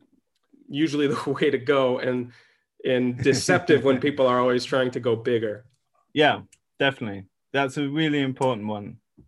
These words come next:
Speaker 2: Planning for growth. So as I get older, there's a few things that come, like, so my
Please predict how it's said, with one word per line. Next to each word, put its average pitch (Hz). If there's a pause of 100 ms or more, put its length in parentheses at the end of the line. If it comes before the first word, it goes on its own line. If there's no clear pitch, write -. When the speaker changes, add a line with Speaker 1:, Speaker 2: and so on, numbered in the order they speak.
(420)
Speaker 2:
Planning 135
for 131
growth. 113 (540)
So 147 (1300)
as 180
I 196
get 180
older, 156
there's 123
a 131
few 151
things 143
that 123
come, 127
like, 151
so 165
my 170